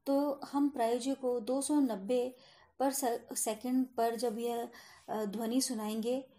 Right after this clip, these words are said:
और फिर उसे तीन सौ पर साइकिल पर, अ, ध्वनि सुनाकर यह पूछेंगे कि आपको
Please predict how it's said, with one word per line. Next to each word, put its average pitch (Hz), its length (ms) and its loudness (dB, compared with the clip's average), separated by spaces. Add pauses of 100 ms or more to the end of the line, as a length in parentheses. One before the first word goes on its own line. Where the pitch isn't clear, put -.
(420)
और 247 160 -2
फिर 302 240 0
उसे 269 300 0
तीन 285 320 2
सौ 320 200 0 (1200)
पर 254 220 0
साइकिल 226 380 -2
पर, 233 260 -2 (560)
अ, 208 100 -2
ध्वनि 226 340 -2
सुनाकर 220 460 -2
यह 233 140 -2
पूछेंगे 226 540 -4
कि 254 160 -4
आपको 240 560 -2